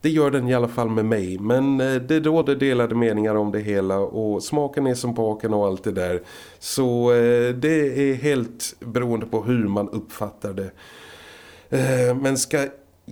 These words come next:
jag ta upp någonting som verkligen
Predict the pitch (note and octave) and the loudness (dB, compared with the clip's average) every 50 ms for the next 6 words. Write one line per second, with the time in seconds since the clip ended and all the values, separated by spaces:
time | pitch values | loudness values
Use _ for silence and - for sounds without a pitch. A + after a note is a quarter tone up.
0 | B2 - - A#2 A2 G#2 - E3+ F3 E3+ E3 E3+ E3 D#3+ F3 E3+ E3 D#3+ - - | -18 -16 -14 -12 -10 -4 0 0 2 2 2 0 0 0 2 2 2 0 0 0
1 | D3 D3 C#3 B2 B2 - C#3 C3+ A#2+ - - - C3+ B2 A#2+ A#2 A2+ - - - | 0 0 0 0 -2 0 0 0 0 0 0 0 2 2 2 0 -2 -4 -10 -18
2 | - _ _ _ - - A2+ A2+ C#3 B2+ A#2 G#2+ G#2+ - B2 B2 A#2 A2+ G#2 | -20 _ _ _ -18 -14 -8 -4 -2 0 0 -2 -2 -2 0 0 0 0 -2